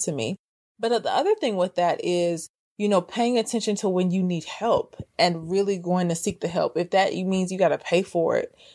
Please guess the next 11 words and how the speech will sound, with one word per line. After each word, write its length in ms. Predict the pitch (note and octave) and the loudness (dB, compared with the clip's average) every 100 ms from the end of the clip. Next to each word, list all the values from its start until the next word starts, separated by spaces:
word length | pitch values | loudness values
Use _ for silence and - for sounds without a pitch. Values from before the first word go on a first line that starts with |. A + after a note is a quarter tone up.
| _ | _
like, 200 | F#3 G3 | -2 0
do 140 | F3 F#3 | 0 0
what 140 | G3+ | 0
you 60 | G3 | 0
gotta 260 | F#3 F3+ | 0 2
do, 180 | D#3+ F3+ | 0 0
sis, 360 | E3+ - D#3 - | 0 2 2 2
because 300 | D#3+ F3+ E3+ | -4 -4 -6
it's 240 | - - | -12 -10
very 320 | F3 E3+ F3 D3+ | 0 2 2 0
imperative. 580 | D#3+ F3 D#3 - C#3+ | -2 0 0 0 -4